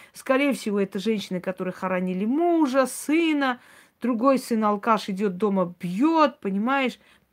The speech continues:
Э, значит, издевается, дочка шалава какая-то и так далее. Но они сидят, всех ненавидят и не могут понять, почему у них такие бедствия.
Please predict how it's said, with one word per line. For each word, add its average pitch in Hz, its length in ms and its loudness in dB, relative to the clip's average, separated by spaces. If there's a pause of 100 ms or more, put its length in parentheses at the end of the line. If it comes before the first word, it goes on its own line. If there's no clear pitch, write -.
(400)
Э, 185 220 -4
значит, 190 400 -6
издевается, 233 840 0
дочка 233 440 -2
шалава 247 540 2
какая-то 214 440 -4
и - 20 -4
так 208 200 -6
далее. 170 200 -4 (320)
Но 226 140 4
они 254 180 4
сидят, 285 420 -2
всех 254 240 -4
ненавидят 233 540 -2
и - 20 0
не 208 100 0
могут 208 300 -2
понять, 262 340 -4 (340)
почему 240 460 -2
у 202 120 0
них 240 220 0
такие 214 340 -4
бедствия. 175 640 -2